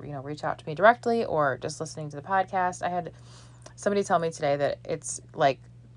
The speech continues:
just listening to one of her girlfriends or, like, having a chat with a girlfriend. And honestly, that's, like, always my goal. <laughs>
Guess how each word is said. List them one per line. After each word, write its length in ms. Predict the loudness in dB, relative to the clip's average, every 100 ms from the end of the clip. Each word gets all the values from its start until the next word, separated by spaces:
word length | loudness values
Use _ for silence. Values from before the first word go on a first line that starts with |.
| -20 -20 -20 -20 -6
just 220 | -2 0
listening 240 | 0 0
to 80 | 0
one 120 | 2
of 60 | 2
her 100 | 0
girlfriends 540 | 0 0 0 -2 -2
or, 60 | -2
like, 120 | 0
having 220 | 0 -2
a 60 | -4
chat 260 | -2 -2 -2
with 80 |
a 60 | 0
girlfriend. 380 | 2 2 2 2
And 100 | 4
honestly, 420 | 6 6 6 2
that's, 280 | 4 4 4
like, 180 | -2 -2 -8 0
always 600 | 2 2 0 -2 -4 -6
my 160 | -6
goal. 380 | -4 -2 -2 -2 -4 -4 0
<laughs> 300 | 2 0